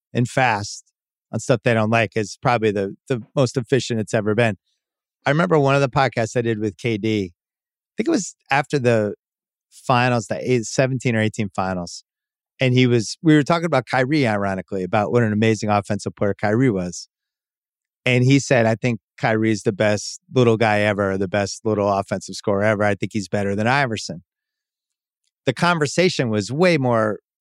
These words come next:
detailed and nuanced than that. But at some point, he said he's better than Iverson. That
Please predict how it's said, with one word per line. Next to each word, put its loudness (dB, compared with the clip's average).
detailed 2
and 0
nuanced 2
than -2
that. -2
But 2
at 0
some 0
point, 0
he -2
said -2
he's -6
better 2
than 0
Iverson. -2
That 2